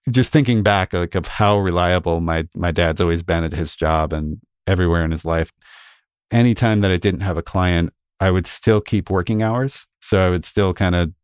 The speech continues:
do, like, "All right, I don't have a client today, but I'm at least gonna put in an eight-hour day." So that means I'm cleaning the studio, I'm doing maintenance, I'm researching, which there wasn't YouTube or Pure Mix <laughs> at the time or anything, but it was just, "What can I find?"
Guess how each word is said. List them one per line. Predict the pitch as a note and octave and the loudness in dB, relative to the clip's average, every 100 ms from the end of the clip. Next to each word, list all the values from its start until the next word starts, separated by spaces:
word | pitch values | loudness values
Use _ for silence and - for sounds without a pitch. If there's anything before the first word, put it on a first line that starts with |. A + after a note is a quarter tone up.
| - | -4
do, | F2+ | 0
like, | F2 E2 D#2+ - _ | 2 2 0 -6 _
"All | F2+ | 0
right, | E2+ D2 - _ - | 0 0 -4 _ 0
I | |
don't | G2 | 2
have | G#2 | 2
a | F2+ | 0
client | - F#2 E2 | -2 -2 -2
today, | - E2+ | -2 -2
but | E2 | 0
I'm | E2 | -2
at | D#2 | -2
least | F2+ - | -4 -4
gonna | E2+ | -6
put | D#2+ D#2+ | -4 -4
in | D#2+ | -4
an | D2+ | -4
eight-hour | E2 E2 D#2+ D#2 | -2 -2 -2 0
day." | F2 D#2 | 0 0
So | D#2 F2 | -2 -2
that | E2+ E2+ | -2 0
means | E2+ D#2 D2 - - - - _ | 0 0 -4 -8 -18 -20 -20 _
I'm | F2 | 0
cleaning | - G2 F2+ | 2 2 2
the | |
studio, | E2+ F2+ E2+ E2 | 0 0 0 2
I'm | D#2+ | 0
doing | F2 D#2+ | 0 0
maintenance, | D#2 D2+ E2 D#2+ - - | -2 -2 -4 -6 -8 -8
I'm | F2+ D#2+ | -4 -2
researching, | D#2 - D#2 - D#2+ D#2+ D#2 - | -2 -2 -4 -2 -4 -4 -6 -4
which | F2+ E2 - _ | -4 -4 -8 _
there | - D#2+ | -2 2
wasn't | D#2+ D2 C#2 | 2 2 0
YouTube | D2+ - D#2 D#2 | -2 -2 -4 0
or | D#2 D2 - _ - | 0 0 -4 _ -4
Pure | F#2+ | 0
Mix | F2 D#2+ - | 2 0 -2
<laughs> | |
at | - | -2
the | G#2 | 0
time | - F#2+ F#2+ | 0 0 0
or | F2 | -2
anything, | E2+ E2+ E2+ F2 | -2 -4 -2 -2
but | D#2 | -2
it | |
was | - - | -2 -4
just, | F2 - | -6 -4
"What | E2 | -4
can | F#2 | 0
I | E2 | -2
find?" | - E2+ E2+ E2 | 0 0 0 -2